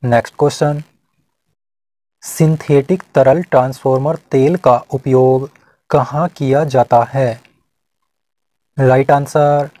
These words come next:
सी, refinery और खतरनाक स्थान पर। Next question, Transformer में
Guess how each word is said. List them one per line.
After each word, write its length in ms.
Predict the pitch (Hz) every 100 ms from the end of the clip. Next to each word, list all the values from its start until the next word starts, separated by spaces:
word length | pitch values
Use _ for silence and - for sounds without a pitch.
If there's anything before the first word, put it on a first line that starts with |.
| _ _
सी, 520 | - - 156 131 110 127 _ _ _
refinery 800 | 123 120 135 139 135 139 143 185 -
और 260 | 139 131 123 -
खतरनाक 560 | 131 127 123 131 165 -
स्थान 420 | 135 - - 127 120
पर। 320 | 123 110 - _ _ _ _ _ -
Next 340 | 123 120 -
question, 440 | - 147 - 151 156 _ _ _ _ _ _ _ _ _ _ _ _ _ -
Transformer 840 | 147 139 180 180 - 139 131 156 185
में 200 | 143